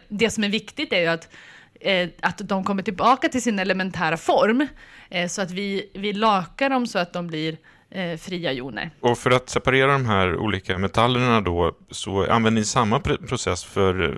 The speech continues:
Speaker 2: varje metall, eller finns det någon åt-, skiljer det sig åt någonting?
Speaker 1: Ja, det skiljer sig helt åt faktiskt. Så att, eh, det är ett processsteg nästan för varje ämne som man utvinner.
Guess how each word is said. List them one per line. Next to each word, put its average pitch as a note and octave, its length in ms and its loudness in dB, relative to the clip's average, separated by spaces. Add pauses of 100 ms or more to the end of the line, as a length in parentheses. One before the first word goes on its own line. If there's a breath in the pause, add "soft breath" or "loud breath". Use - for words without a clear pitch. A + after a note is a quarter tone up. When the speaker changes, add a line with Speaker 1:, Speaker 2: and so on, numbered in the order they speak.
Speaker 2:
varje G#2 340 2
metall, F2 360 0
eller F#2 300 0
finns - 280 -4
det - 60 -10
någon F#2+ 220 -6 (520)
åt-, - 480 -2
skiljer A#2 260 0
det A2 60 0
sig B2+ 120 0
åt C3 220 0
någonting? F#2 400 -4 (220)
Speaker 1:
Ja, G#3+ 80 -8
det G3 120 0
skiljer B3+ 280 0
sig B3 140 -6
helt C#4 360 0
åt - 160 -8
faktiskt. - 540 -10 (340 loud breath)
Så - 160 0
att, G#3 240 -2
eh, G#3+ 240 6 (220)
det G#3+ 400 -2
är E4+ 40 0
ett - 380 -12 (120)
processsteg G3+ 680 -2
nästan F3 460 -4
för E3+ 460 0 (320 loud breath)
varje F#3 340 2
ämne F#3 340 -2
som F#3 140 -10
man D#3+ 140 -6
utvinner. E3+ 580 -10